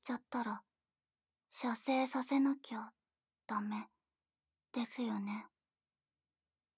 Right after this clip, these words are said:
でも、私、やり方知らないし。え？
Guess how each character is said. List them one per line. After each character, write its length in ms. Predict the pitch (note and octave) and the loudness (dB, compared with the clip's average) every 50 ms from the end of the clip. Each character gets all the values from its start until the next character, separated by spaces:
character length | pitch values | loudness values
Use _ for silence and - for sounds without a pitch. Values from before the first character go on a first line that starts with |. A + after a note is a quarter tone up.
| _ _ _ _ _ _ _ _ _ _ _ _ _ _ _ _ _ _ _ _ _ | _ _ _ _ _ _ _ _ _ _ _ _ _ _ _ _ _ _ _ _ _
で 140 | - C4 B3+ | 0 4 4
も、 320 | B3+ A#3+ A3 G#3 G#3 G#3 _ _ _ _ _ _ _ _ _ _ _ _ _ _ _ _ _ _ _ _ _ _ _ _ _ _ _ _ _ _ _ _ _ _ _ | 4 4 4 0 -2 -6 _ _ _ _ _ _ _ _ _ _ _ _ _ _ _ _ _ _ _ _ _ _ _ _ _ _ _ _ _ _ _ _ _ _ _
私、 580 | _ B3+ B3 - B3+ B3+ B3 - - B3+ B3+ B3+ - - _ _ _ _ _ _ _ _ _ _ _ _ _ _ _ _ | _ -8 -4 -2 -2 -2 -2 -2 -2 -2 -4 -4 -6 -20 _ _ _ _ _ _ _ _ _ _ _ _ _ _ _ _
や 160 | C4+ C4 C4 | 2 4 6
り 120 | C4+ C#4 | 4 4
方 320 | - - D4 C#4 - C#4+ C#4 | 6 4 4 4 6 2 2
知 180 | C4+ - C#4 | 2 0 0
ら 140 | B3+ C4 C4+ | 2 4 6
な 200 | C4+ C4+ C#4 C#4 | 6 6 8 6
い 80 | C#4 C4 | 6 4
し。 300 | - - - A#3+ A3+ - - _ _ _ _ _ _ _ _ _ _ _ _ _ _ _ _ _ _ _ _ _ _ _ _ _ _ _ _ _ _ _ _ _ _ _ _ _ _ _ _ _ _ _ _ _ _ _ _ _ _ _ _ _ _ _ _ _ _ _ _ _ _ _ _ - | 0 -6 -8 -8 -10 -10 -16 _ _ _ _ _ _ _ _ _ _ _ _ _ _ _ _ _ _ _ _ _ _ _ _ _ _ _ _ _ _ _ _ _ _ _ _ _ _ _ _ _ _ _ _ _ _ _ _ _ _ _ _ _ _ _ _ _ _ _ _ _ _ _ _ -2
え？ 180 | C#4 C#4 C#4+ | 0 0 -2